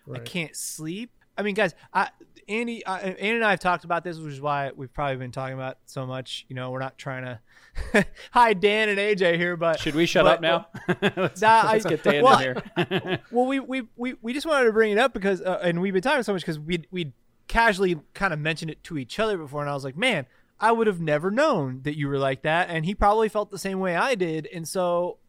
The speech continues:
Speaker 1: you know, a little light bulb went off in my head. It's like, well, if I didn't know that about him, then clearly nobody else will,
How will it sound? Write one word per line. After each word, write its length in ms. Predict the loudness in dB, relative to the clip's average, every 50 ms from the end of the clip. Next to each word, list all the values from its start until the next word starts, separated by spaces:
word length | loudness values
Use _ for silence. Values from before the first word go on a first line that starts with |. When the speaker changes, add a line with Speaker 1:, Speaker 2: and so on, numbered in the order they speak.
| _ -8
Speaker 1:
you 120 | -4 -2
know, 120 | 0 0
a 40 | 0
little 200 | 0 -2 -4 -2
light 220 | 0 0 0 2 2
bulb 220 | 2 2 2 2
went 120 | -2 -4
off 120 | -6 -6 -6
in 40 | -8
my 80 | -8 -10
head. 280 | -8 -6 -4 -4 -4 -4
It's 120 | -4 -2
like, 180 | -4 -4 -4 -6 _ _ _ -2
well, 280 | 2 2 2 2 0 _ _ -12
if 140 | -6 -4 -2
I 120 | 0 0
didn't 140 | 0 -2 -4
know 100 | -4 -2
that 160 | -2 -2 -2
about 240 | -2 -2 -4 -4 -6
him, 280 | -6 -8 -10 -10 -12 -16 _ _ _ _ _ -8
then 140 | -8 -8
clearly 400 | -6 -4 -4 -4 -2 0 0 0
nobody 380 | 0 2 2 2 2 0 0 -2
else 220 | -2 -4 -6 -8 -10
will, 260 | -10 -10 -10 -12